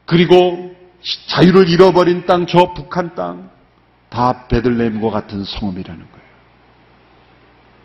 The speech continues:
하나님의 아들 예수 그리스도 메시아가 세상에 오실 때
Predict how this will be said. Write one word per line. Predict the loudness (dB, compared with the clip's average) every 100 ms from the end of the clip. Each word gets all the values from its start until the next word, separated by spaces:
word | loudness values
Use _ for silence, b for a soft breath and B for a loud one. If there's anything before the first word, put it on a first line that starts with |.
| _ _ _ _ _ _ _ _ _ _ _
하나님의 | -4 0 2 0 -4
아들 | -4 -4
예수 | -4 -4 -10
그리스도 | -12 -12 -8 -6 -4
메시아가 | -2 -2 -2 -4 -4
세상에 | -6 -4 -4
오실 | -2 -4 -8 -12
때 | -10 -10 -12 -20